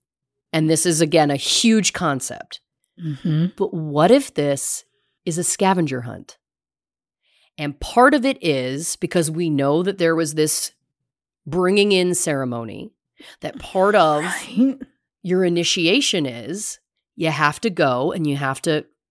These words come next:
Speaker 1: steal a certain list of things, because we know that there was this other robbery two years prior that was so similar that had the Chinese vase, vase.
Speaker 2: Interesting.
Speaker 1: Is there a checklist of certain things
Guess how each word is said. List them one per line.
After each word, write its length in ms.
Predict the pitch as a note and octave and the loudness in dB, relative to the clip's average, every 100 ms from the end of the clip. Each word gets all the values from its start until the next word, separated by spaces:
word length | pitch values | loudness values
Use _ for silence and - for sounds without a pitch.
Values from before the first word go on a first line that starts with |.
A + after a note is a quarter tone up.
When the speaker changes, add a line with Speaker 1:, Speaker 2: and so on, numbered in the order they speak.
| - | -4
Speaker 1:
steal 640 | - - E3+ D3+ C#3 D3 - | -2 0 0 2 2 -2 -4
a 80 | E3 | -2
certain 440 | - D#3+ - D#3+ | 0 0 0 0
list 300 | C#3+ C3+ - | 0 -2 -4
of 80 | F3 | -4
things, 500 | - D4 C#3+ F#2+ - | 0 2 0 -4 -8
because 320 | - E3 E3+ | -4 0 0
we 160 | E3+ F3+ | 0 0
know 300 | F3 B3 B3 | 2 2 2
that 120 | E3+ | 0
there 140 | D#3 | -2
was 140 | D#3 C#3+ | -4 -4
this 180 | D3+ - | -6 -6
other 300 | F3 F3 F#3+ F3 | -2 2 2 2
robbery 460 | E3+ F#3+ F3+ D#3 | 2 2 0 -2
two 200 | C#3+ - F3+ | -4 -6 -4
years 260 | D#3+ D#3 | -2 -4
prior 420 | - - G3+ G#3 | -6 -2 0 0
that 120 | D3+ C3 | -2 -6
was 140 | C#3 | -8
so 120 | C#3+ | -6
similar 640 | C3 - B3+ B3 C3 G#2 - - - - | -4 0 2 2 0 -6 -10 -14 -14 -8
that 100 | C#3+ | -2
had 240 | D3+ D#3 | 0 0
the 80 | E3+ | 0
Chinese 560 | - E3+ D3 D#3 E3+ - _ - | 0 2 2 2 0 -6 _ -6
vase, 600 | D3 B2+ C3 A3+ C#4 - _ | -2 0 2 0 0 -8 _
vase. 400 | C#3 C3+ E3 E3+ F#3 | -2 2 2 2 0
Speaker 2:
Interesting. 1300 | F#3+ - - F3 - - - D#3 D3+ D3+ G#3 D#4+ G#4 | -4 -4 -2 0 0 0 -2 0 0 0 0 0 0
Speaker 1:
Is 280 | A#3+ B3+ A3+ | 0 2 0
there 200 | C4 A#3+ | 0 0
a 60 | G#3+ | -2
checklist 1200 | - - C4 C#4+ - F#3 C3+ - - - - - _ _ _ _ _ _ _ _ _ - | -2 -2 -2 -4 -6 -6 -6 -6 -8 -10 -12 -16 _ _ _ _ _ _ _ _ _ -2
of 460 | G3 G3 G3+ G3 - | 2 4 2 -2 -6
certain 640 | - - - G3+ F3+ F3+ | -2 0 2 2 2 -2
things 800 | E3+ C#4+ C#4 F3+ C#3+ D3+ F#3 - | -2 2 4 4 0 -4 -6 -10